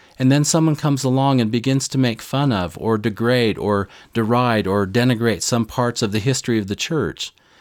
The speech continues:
There's those fingers pointing at us from the great and spacious building. Or the church remains firm, steadfast, and immovable on the laws of God concerning marriage,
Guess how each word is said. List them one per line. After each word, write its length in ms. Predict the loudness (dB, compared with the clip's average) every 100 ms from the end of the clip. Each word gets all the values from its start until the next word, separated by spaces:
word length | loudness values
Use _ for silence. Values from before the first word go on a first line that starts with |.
| -20 _
There's 420 | -6 -2 0 0 0
those 240 | 0 0
fingers 420 | 0 0 2 -2
pointing 400 | -2 -2 0 0
at 160 | 0 -2
us 140 | -2
from 220 | -2 0
the 80 | 0
great 320 | 0 0 0
and 120 | -2 -6
spacious 480 | -4 -4 -2 -4
building. 540 | -2 0 0 0 -4 -6 -14 _ _ _ _ -4
Or 260 | 2 4
the 140 | 4 0
church 380 | 2 2 2 2
remains 440 | 2 4 2 -2
firm, 480 | 0 2 4 2 -2
steadfast, 800 | -2 -2 -2 -2 0 0 -2 0
and 140 | 2
immovable 800 | 4 4 4 4 0 -2 -2 -4 -12 -20 -8
on 160 | 2 2
the 80 | 4
laws 340 | 4 4 2
of 140 | 0 0
God 320 | 2 2 0
concerning 560 | -2 0 0 2 2
marriage, 600 | 0 -2 -2 -4 -6 -10